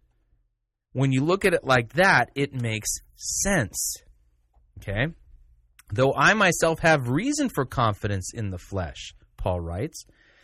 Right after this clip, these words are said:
"If anyone else thinks he has re-, a reason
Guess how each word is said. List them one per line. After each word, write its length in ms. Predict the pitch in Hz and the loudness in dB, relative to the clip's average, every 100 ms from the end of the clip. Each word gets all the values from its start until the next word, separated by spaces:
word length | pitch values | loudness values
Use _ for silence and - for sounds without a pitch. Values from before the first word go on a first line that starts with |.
| - - - | -20 -18 0
"If 180 | 143 | 4
anyone 320 | 160 247 277 208 | 4 4 4 4
else 160 | 170 - | 2 0
thinks 200 | 175 - | -4 0
he 80 | 151 | 4
has 260 | 131 113 | 4 2
re-, 220 | 110 135 - | -2 -2 2
a 140 | 123 | 2
reason 300 | 131 147 139 | 4 0 0